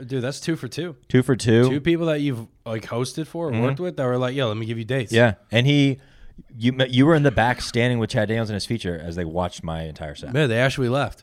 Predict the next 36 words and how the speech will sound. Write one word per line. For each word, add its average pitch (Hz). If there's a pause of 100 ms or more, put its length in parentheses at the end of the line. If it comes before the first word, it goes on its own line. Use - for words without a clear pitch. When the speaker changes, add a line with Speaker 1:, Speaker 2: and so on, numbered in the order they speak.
Speaker 2:
And 101
I 95
was 95
like, 80
Speaker 1:
I -
was 95
Speaker 2:
"Damn." -
Speaker 1:
paying 131
attention. 131
Speaker 2:
Dude, 208
it 131
was 113
sick. 110
It, 117
it 131
made 143
me 147
nervous 127
'cause 139
I 127
was 117
on 113
stage, 104
and 104
I 98
looked 104
back, 92
and 87
I 87
saw 90
them, 73 (840)
Speaker 1:
Ah, 113
Speaker 2:
which 127
you 139
Speaker 1:
fuck. -
Speaker 2:
shouldn't, 143